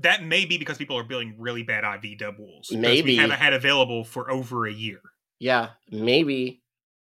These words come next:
Speaker 2: Uh, but I don't know. I just
Speaker 1: Do you know what Pokemon's really good now? And I mean really good now?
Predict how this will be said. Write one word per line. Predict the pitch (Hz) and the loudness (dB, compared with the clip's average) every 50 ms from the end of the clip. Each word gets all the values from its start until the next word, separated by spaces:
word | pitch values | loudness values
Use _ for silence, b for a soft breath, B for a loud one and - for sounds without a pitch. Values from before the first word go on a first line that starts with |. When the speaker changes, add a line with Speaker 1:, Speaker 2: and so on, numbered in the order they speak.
| _ _ _ _ _ _ - | _ _ _ _ _ _ 0
Speaker 2:
Uh, | 120 120 123 120 117 117 117 117 117 117 117 117 113 113 110 110 110 117 110 87 - - | 2 4 4 6 6 4 4 6 6 6 6 6 6 6 6 4 4 2 2 -2 -4 -6
but | - 120 110 107 - _ _ _ _ _ _ _ _ _ _ _ - | -2 -2 -2 -2 -4 _ _ _ _ _ _ _ _ _ _ _ -2
I | 110 113 | -2 0
don't | 113 110 104 | 0 -2 -6
know. | 107 101 101 107 _ _ _ _ _ _ - | -6 -8 -10 -12 _ _ _ _ _ _ -6
I | 107 117 117 | -4 -4 -4
just | - 117 107 - - _ _ _ _ _ _ _ _ - - - _ _ _ - _ _ - - - - 127 | -4 -8 -10 -10 -12 _ _ _ _ _ _ _ _ -20 -20 -20 _ _ _ -20 _ _ -20 -16 -10 -8 -2
Speaker 1:
Do | 120 147 | 2 4
you | 151 175 190 | 6 8 8
know | 202 202 | 8 6
what | 190 180 | 4 4
Pokemon's | - 175 170 - 165 156 147 120 - _ - - | 2 0 0 0 -2 -2 -2 -4 -6 _ -10 -6
really | 117 113 113 117 135 139 143 139 | -6 -4 0 2 2 4 4 2
good | 120 113 117 117 113 120 135 | 0 0 -2 -2 -2 -2 -2
now? | 135 135 143 165 196 220 226 _ _ _ _ _ _ _ _ _ _ _ _ _ _ _ _ _ _ _ _ - | 0 0 0 0 -2 -4 -8 _ _ _ _ _ _ _ _ _ _ _ _ _ _ _ _ _ _ _ _ 2
And | 143 135 | 4 4
I | 147 | 6
mean | 143 139 131 120 - - - - | 6 4 0 0 -4 -12 -14 -10
really | 113 110 117 123 127 131 135 139 147 151 151 143 | -6 -4 -2 2 4 4 6 6 6 6 4 4
good | 135 147 151 160 160 | 6 6 4 4 4
now? | 165 165 175 185 208 240 226 | 2 0 0 0 -2 -4 -6